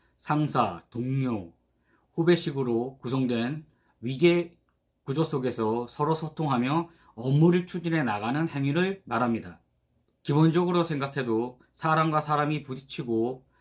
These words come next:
엮이면서 이-, 이루어지는 행위라는 것이죠. 일반적 상식에서 상사에 대한 예의는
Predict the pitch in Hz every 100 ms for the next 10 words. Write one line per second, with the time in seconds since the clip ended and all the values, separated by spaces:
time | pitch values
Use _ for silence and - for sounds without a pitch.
0 | _ - 113 151 143 131 131 147 - 127
1 | _ - 139 151 151 147 151 180 190 185
2 | 175 _ - 160 165 160 156 120 - -
3 | 82 _ _ _ _ _ _ - - 143
4 | 175 185 208 202 190 185 175 135 127 135
5 | 139 - 180 170 180 127 131 131 120 120
6 | 113 120 151